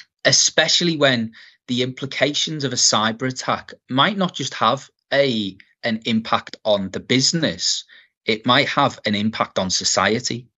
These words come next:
and civilians in, um, citizens of a country or a, or a city. Um, I'd like to think that we can incentivize and we can motivate businesses to do the right thing,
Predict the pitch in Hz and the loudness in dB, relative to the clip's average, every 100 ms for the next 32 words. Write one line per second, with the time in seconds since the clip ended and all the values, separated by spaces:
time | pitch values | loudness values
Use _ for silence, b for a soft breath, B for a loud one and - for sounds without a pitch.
0 | - 101 92 90 - - 95 104 113 107 | -6 -4 -4 -4 -2 -2 0 0 4 4
1 | 98 98 87 B B B B B - 92 | 4 2 0 B B B B B 2 2
2 | 95 - 127 127 113 113 101 107 117 - | 4 2 2 2 0 2 4 2 2 0
3 | 110 110 110 95 90 90 - - - - | 0 2 0 2 2 2 0 -4 -4 -2
4 | 113 101 98 - 104 110 107 B B B | 2 4 6 4 4 2 -2 B B B
5 | B B B 104 107 104 107 _ _ _ | B B B 2 4 4 0 _ _ _
6 | _ _ 127 135 143 143 160 - 170 135 | _ _ 0 2 6 6 4 -2 -8 -8
7 | - 127 127 127 - 147 139 131 - 117 | -6 -4 -4 -6 -2 0 0 -4 -2 -2
8 | 107 - - 113 107 - 135 139 147 143 | -2 0 2 4 2 -2 0 2 2 0
9 | 131 113 113 120 107 107 104 101 - 120 | 0 -2 -4 -4 0 2 0 0 0 2
10 | 113 113 107 - 113 120 113 - - 117 | 0 0 -2 0 -2 -2 -2 -2 -2 2
11 | 113 117 - _ - 107 110 113 110 - | 4 2 -6 _ 0 4 4 4 0 -2
12 | 117 117 135 139 | 0 2 0 -4